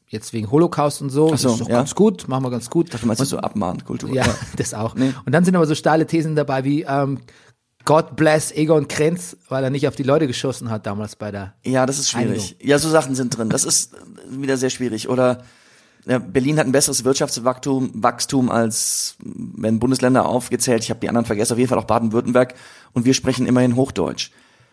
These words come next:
Speaker 2: Wo ich denke, Moment, was ist das denn jetzt? Also, so, oder es,
Speaker 1: Und
Speaker 2: oder,
Speaker 1: stimmt
Speaker 2: oder,
Speaker 1: tut's auch nicht.
Speaker 2: oder es fallen übrigens auch wieder die G-E-Z-Gebühren. G-E-Z-Gebühren, das ist ja fast, das ist so ein, es gibt keine G-E-Z mehr. Es ist also, so ein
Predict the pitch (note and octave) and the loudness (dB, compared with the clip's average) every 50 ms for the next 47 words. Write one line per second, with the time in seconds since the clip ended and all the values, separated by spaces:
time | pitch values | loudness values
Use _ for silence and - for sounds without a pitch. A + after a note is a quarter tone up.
0 | _ _ _ - G2+ - A#2 G#2+ G2+ F2+ - _ - G#2+ A2+ A2+ A#2 - - - | _ _ _ -10 -6 -4 -2 -2 -2 -4 -6 _ -6 -4 -2 -2 -2 -2 -2 -2
1 | - - - B2+ - - B2+ A2+ G2+ G2 F2+ - - - - C3 A#2+ B2 B2 A#2+ | -2 -2 0 0 0 2 2 0 0 -2 -4 -6 -6 -4 -4 0 2 2 2 2
2 | A#2+ - - - - - _ _ _ _ _ _ _ _ - D3 C3 A2+ G#2+ - | 0 -8 -20 -20 -20 -20 _ _ _ _ _ _ _ _ 0 4 4 4 4 4
3 | - C3+ C#3 C#3+ C3+ A#2 - - - - - - - - - C3 - - - D#3+ | 4 4 6 6 4 4 2 0 -2 -2 -4 -10 -6 -2 -2 0 0 2 2 4
4 | D3+ B2+ C3 C#3 - - G#2+ G2+ G2+ F#2 F2+ B2 C3+ - - - - A#2+ A#2 - | 4 4 4 2 2 2 0 0 0 0 2 2 2 4 2 -2 0 0 -2 0
5 | - A#2+ - - - - - - A#2 A2 G#2+ - - - - - - - - A2 | 0 -2 -2 -2 -4 -6 -4 -6 -6 -8 -8 -12 -10 -12 -12 -10 -8 -4 -4 -2
6 | G#2+ - - - - - - - - F3+ - - - - - - - - - - | 0 0 0 0 0 0 2 0 0 2 0 -2 0 -2 -2 -2 -4 -4 -2 -2
7 | A#2+ - - - - - B2 C3 A2+ A#2 A2+ - A2 A2 - - A#2 - - - | -2 0 -2 -2 0 2 2 2 2 2 0 -2 -2 -4 -4 -4 -2 -2 -2 -4
8 | - A#2+ - - F#2+ - - - - - _ _ _ _ _ - _ _ _ _ | -4 -4 -4 -4 -4 -6 -8 -12 -16 -20 _ _ _ _ _ -20 _ _ _ _
9 | - - - - E3+ - - - D#3+ C#3+ C3+ F2 F2+ E2+ E2+ - - B2 A2+ - | -4 -4 -2 -2 -4 -6 -2 0 2 2 2 2 0 -2 0 0 0 0 -2 0
10 | - G#2+ A2 F#2+ F2+ - - A#2 B2 - - - - A#2+ B2+ B2 A2 - - - | 0 0 0 0 0 -2 -2 -4 -4 -4 0 0 2 4 4 4 4 2 -2 -10
11 | _ - - - _ _ - - - _ _ - - - - - - - - A#2+ | _ -20 -20 -20 _ _ -20 -20 -20 _ _ -14 -10 -8 -6 -6 -6 -4 -2 -2
12 | A2+ F2+ B1 | -2 -2 -4